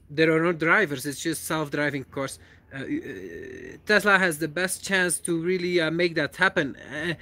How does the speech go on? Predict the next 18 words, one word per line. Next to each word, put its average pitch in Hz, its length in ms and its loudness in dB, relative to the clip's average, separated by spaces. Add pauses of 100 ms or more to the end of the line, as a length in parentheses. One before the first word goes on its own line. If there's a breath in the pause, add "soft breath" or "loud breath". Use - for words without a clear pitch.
(160 loud breath)
in 175 140 -4
contrast 220 500 2
to 175 140 -6
Uber, 208 200 0
for 185 200 0
example, 151 500 -2
who 156 80 -2
Uber 190 300 0
is, 196 200 6
of - 200 -4
course, 165 280 0 (100)
the, 185 280 4 (400 loud breath)
uh, 160 180 -2
hail 180 300 2
riding, 165 480 2
uh, 151 160 -2
service, 185 400 0
but 156 260 -4